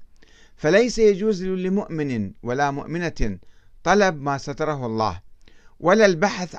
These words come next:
عن اسمه وموضعه، ولا السؤال عن أمره ومكانه حتى يؤمر بذلك، إذ هو عليه السلام غائب خائف مغمود بستر الله،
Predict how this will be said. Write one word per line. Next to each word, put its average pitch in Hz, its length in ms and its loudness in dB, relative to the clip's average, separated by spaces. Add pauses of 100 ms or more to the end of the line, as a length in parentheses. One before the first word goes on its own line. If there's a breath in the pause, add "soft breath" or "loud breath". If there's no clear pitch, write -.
عن 165 120 0
اسمه 165 640 -8
وموضعه، 120 800 -6 (540 soft breath)
ولا 170 200 4
السؤال 156 440 -2
عن 131 240 -6
أمره 156 380 -4
ومكانه 110 760 -6 (380 soft breath)
حتى 175 400 -4
يؤمر 202 360 -2
بذلك، 110 600 -2 (840)
إذ 135 160 -2
هو 196 140 4
عليه 110 320 0
السلام 139 600 -2 (440 soft breath)
غائب 151 560 0
خائف 135 500 -6
مغمود 131 600 -6
بستر 107 540 -6
الله، 104 360 2